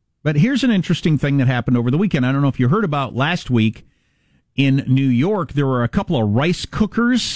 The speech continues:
that were found at a subway station. They looked like the sort of thing the Boston bombers used to blow up that marathon and that sort of stuff. So people kind of freaked out, and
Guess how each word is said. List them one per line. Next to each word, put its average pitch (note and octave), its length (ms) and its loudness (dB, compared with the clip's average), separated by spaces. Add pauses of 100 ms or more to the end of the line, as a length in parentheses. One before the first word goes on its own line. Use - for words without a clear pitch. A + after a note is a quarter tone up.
that D3+ 160 0
were B2+ 80 0
found E3+ 640 2 (440)
at D3 120 0
a C#3+ 40 0
subway C#3+ 540 -2
station. E2 560 -2
They F#2 140 2
looked A#2 240 0
like B2+ 180 -2
the B2+ 80 -2
sort B2 300 0
of A2 80 -2
thing A#2+ 280 2
the A#2 80 0
Boston G#2 540 -2
bombers F#2+ 480 0
used F#2+ 300 2
to G2 80 0
blow F2 240 0
up - 100 -8
that E2+ 180 -6
marathon E2+ 540 0
and D#2 80 2
that D#2 160 -6
sort C#2+ 160 -8
of D2 60 -12
stuff. F#3 260 -4
So F#3 100 -6
people - 280 -2
kind G#2 180 0
of E2 60 -2
freaked F2 320 -2
out, B2 220 0
and F2+ 180 0